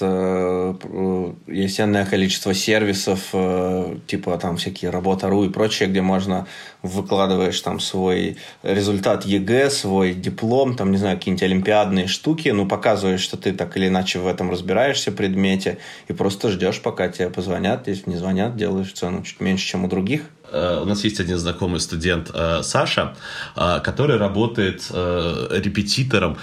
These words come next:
Speaker 2: э, в Макове в партнёрах, да, в такой организации, которая занимается, э, егэ. То есть он не просто там частный репетитор,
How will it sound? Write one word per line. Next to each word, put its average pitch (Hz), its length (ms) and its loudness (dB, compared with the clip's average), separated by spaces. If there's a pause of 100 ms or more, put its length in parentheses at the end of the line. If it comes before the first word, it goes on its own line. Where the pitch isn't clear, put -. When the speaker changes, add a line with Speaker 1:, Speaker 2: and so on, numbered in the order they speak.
(260)
Speaker 2:
э, 85 140 4
в 78 120 -4
Макове 101 460 4
в - 100 -6
партнёрах, 92 640 2
да, 90 100 2
в - 60 -8
такой 80 380 0
организации, 80 720 0
которая 73 320 -2
занимается, 73 880 -2
э, 71 180 0
егэ. 90 460 2
То 156 80 -2
есть 82 160 -2
он 82 100 0
не 87 80 2
просто 85 640 0
там 71 260 -4 (160)
частный 147 360 0
репетитор, 101 460 -2